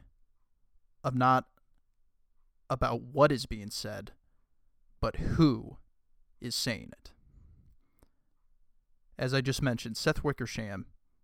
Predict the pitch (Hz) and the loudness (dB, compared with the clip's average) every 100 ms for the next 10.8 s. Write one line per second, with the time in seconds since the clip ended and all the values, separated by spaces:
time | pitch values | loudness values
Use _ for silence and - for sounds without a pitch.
0 | _ _ _ _ - 120 120 117 113 98 | _ _ _ _ -14 -8 -6 -6 -8 -8
1 | - 55 - - - - - _ _ _ | -8 -10 -12 -20 -20 -20 -20 _ _ _
2 | _ _ - - 143 135 123 - - - | _ _ -20 0 4 4 4 -2 -14 -20
3 | - - - - _ _ _ - 139 139 | -20 -20 -20 -20 _ _ _ 0 2 6
4 | 156 156 143 127 131 120 113 120 - - | 6 6 4 4 2 -2 -2 -6 -14 -12
5 | 127 131 135 131 120 - - 160 160 151 | 0 2 4 0 -2 -2 0 0 2 0
6 | - 120 - - - _ _ - - 131 | 0 -2 -6 -14 -20 _ _ -14 -2 0
7 | 131 131 113 - 139 139 127 117 - - | 2 2 2 2 4 4 2 -2 -4 -6
8 | 117 104 - - _ - - 135 - - | -4 -6 -10 -20 _ -12 -2 -2 -2 0
9 | 151 156 156 - 156 123 101 - 160 156 | 2 4 2 4 2 2 0 -4 0 4
10 | 147 147 127 131 - - - | 4 2 -2 -2 -2 -6 -6